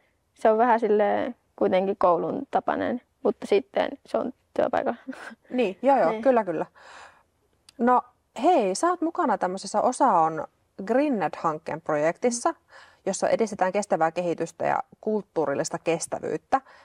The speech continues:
Speaker 2: Niin miksi sä halusit mukaan tämmöiseen projektiin? Mikä siinä kiinnosti?
Speaker 1: No siis, muahan, mua kiinnostaa kaikki tämmönen kansainvälisyys ja tämmönen, että,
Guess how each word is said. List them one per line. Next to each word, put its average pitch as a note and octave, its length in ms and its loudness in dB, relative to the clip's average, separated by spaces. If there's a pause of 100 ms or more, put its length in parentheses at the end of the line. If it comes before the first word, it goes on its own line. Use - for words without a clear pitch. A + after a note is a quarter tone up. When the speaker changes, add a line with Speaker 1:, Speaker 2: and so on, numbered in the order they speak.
(100)
Speaker 2:
Niin G3+ 320 -4 (320)
miksi - 180 -4
sä G4+ 120 0
halusit A#3+ 300 0
mukaan F#3+ 280 -2
tämmöiseen D#3+ 360 -6
projektiin? E3+ 560 -2
Mikä A#3 200 -6
siinä F3 180 -6
kiinnosti? D#3+ 520 -6 (840)
Speaker 1:
No B3 280 2 (260)
siis, B3 720 -4 (880)
muahan, C4 540 2 (340)
mua C4 140 2
kiinnostaa C#4+ 380 6
kaikki G#3+ 240 0
tämmönen G3+ 320 -2
kansainvälisyys - 880 -2
ja A3 80 0
tämmönen, G#3+ 600 -2 (760)
että, - 1000 -4